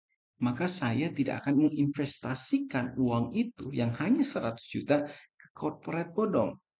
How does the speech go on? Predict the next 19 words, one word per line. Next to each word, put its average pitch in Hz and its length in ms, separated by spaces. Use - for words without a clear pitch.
ya. 123 400
Saya 120 160
hati-hati 143 640
betul. - 480
Sama 190 320
halnya 123 560
ketika, 143 560
ketika 170 560
kita - 240
sadari 139 640
betul-betul, 127 800
kalau 160 240
aku 156 160
marah, 147 560
kira-kira 170 800
perlu 175 480
nggak 110 220
ya, 113 160
gitu. 113 240